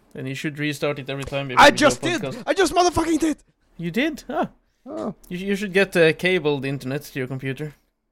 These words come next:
Speaker 2: Yeah, I just asked Bjorn for, <laughs> for help. In the last episode.
Speaker 1: <laughs> Not in the
Speaker 2: What
Speaker 1: last
Speaker 2: more can I
Speaker 1: episode, you
Speaker 2: do?
Speaker 1: did so in the Norwegian podcast, so.
Speaker 3: Yeah. Two
Speaker 2: Yeah,
Speaker 3: days
Speaker 2: and
Speaker 3: ago.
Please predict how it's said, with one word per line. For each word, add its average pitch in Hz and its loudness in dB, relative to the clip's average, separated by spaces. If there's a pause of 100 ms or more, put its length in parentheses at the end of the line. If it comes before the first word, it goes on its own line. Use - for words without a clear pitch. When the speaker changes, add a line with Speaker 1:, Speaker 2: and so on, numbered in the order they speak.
(340)
Speaker 2:
Yeah, 240 8
I 190 8
just 220 6
asked 226 6
Bjorn 196 6
for, 196 0
<laughs> 185 -4
for 202 8
help. 240 4 (760)
In 208 0
the 226 8
last 240 12
episode. 247 8
Speaker 1:
<laughs> 233 0
Not 175 -2
in 214 -4
the 190 2
Speaker 2:
What 262 8
Speaker 1:
last - 6 (100)
Speaker 2:
more 285 10
can 277 4
I 277 10
Speaker 1:
episode, 285 6
you 214 6
Speaker 2:
do? 196 2
Speaker 1:
did 156 0
so 160 2
in 147 -4
the 143 -6
Norwegian 139 -6
podcast, 123 -6 (200)
so. - -12
Speaker 3:
Yeah. 85 -6 (320)
Two 226 2
Speaker 2:
Yeah, 196 8
Speaker 3:
days 160 2
Speaker 2:
and 226 6
Speaker 3:
ago. 247 10